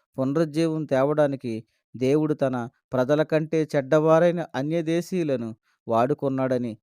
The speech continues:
ఈ పుస్తకం తెలియపరిచింది. ఇశ్రాయేలీయులు అన్యమతములో సంపూర్ణముగా కలిసిపోకుండా దేవుడు ఈ యొక్క సంఘటనల ఆధారముగా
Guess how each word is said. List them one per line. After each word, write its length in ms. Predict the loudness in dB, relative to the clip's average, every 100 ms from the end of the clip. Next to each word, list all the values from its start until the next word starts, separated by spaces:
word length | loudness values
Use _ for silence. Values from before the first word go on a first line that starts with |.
| _ _
ఈ 80 | -10
పుస్తకం 540 | -6 -8 -6 -6 -6 -6
తెలియపరిచింది. 840 | -4 -4 -4 -6 -6 -8 -8 -8 -12 _ _ _ -10
ఇశ్రాయేలీయులు 840 | -8 -4 0 2 2 2 0 0 -4 -8 _ -8
అన్యమతములో 800 | -4 0 0 0 0 0 2 0
సంపూర్ణముగా 880 | 0 -4 -2 2 2 2 -2 -2 -4 -4
కలిసిపోకుండా 960 | -2 -2 -4 -2 0 0 -2 -2 -2 -4 -8 _ _ -6
దేవుడు 680 | 0 2 2 -2 -2 -4 -8 _ _ _ _ _ -8
ఈ 160 | -4 -2 -2 -2
యొక్క 460 | -4 -4 -4 -6 -8 _ _
సంఘటనల 960 | -10 -4 -4 -2 -4 -4 -4 -4 -4 -8 -8
ఆధారముగా 760 | -4 0 0 0 -2 -2 -4